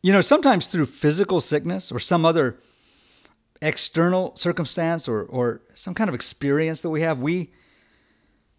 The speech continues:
we are humbled. And we wonder, you know, "Why me?" Especially if we think we're so good. "I don't deserve this." When that forced humility that comes up on us,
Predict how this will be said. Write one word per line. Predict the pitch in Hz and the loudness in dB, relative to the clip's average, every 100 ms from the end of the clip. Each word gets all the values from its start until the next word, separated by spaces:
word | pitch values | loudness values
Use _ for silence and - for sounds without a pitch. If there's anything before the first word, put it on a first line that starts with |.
| _ | _
we | - 208 | 6 8
are | 185 | 8
humbled. | 202 247 - _ - _ _ _ _ _ _ _ _ _ | 6 4 -2 _ -20 _ _ _ _ _ _ _ _ _
And | 151 | 4
we | 190 | 6
wonder, | 202 202 165 131 | 6 6 4 0
you | - | -6
know, | 170 | -10
"Why | 123 170 196 196 | 0 4 4 4
me?" | 185 202 120 _ _ _ _ _ _ _ _ - | 4 2 -4 _ _ _ _ _ _ _ _ -16
Especially | - 196 214 202 | -2 0 0 0
if | |
we | 170 | 0
think | 160 156 | -2 -2
we're | 156 | -2
so | 175 151 | 0 0
good. | 170 190 - _ _ _ _ _ _ _ _ _ | -2 -4 -12 _ _ _ _ _ _ _ _ _
"I | - 202 | -4 0
don't | 190 | 0
deserve | 135 110 117 107 | 0 -4 -6 -8
this." | 131 170 - _ _ _ _ _ _ _ _ _ _ _ _ _ _ _ _ - | -14 -16 -20 _ _ _ _ _ _ _ _ _ _ _ _ _ _ _ _ 0
When | 208 | 6
that | 214 - - | 6 4 0
forced | - - 165 208 233 - | -18 -4 6 6 6 2
humility | 196 185 190 185 | 2 2 2 0
that | 143 | 0
comes | - 160 131 | 0 -2 -2
up | - | -4
on | 135 139 160 | 0 2 2
us, | 185 - - | -2 -8 -16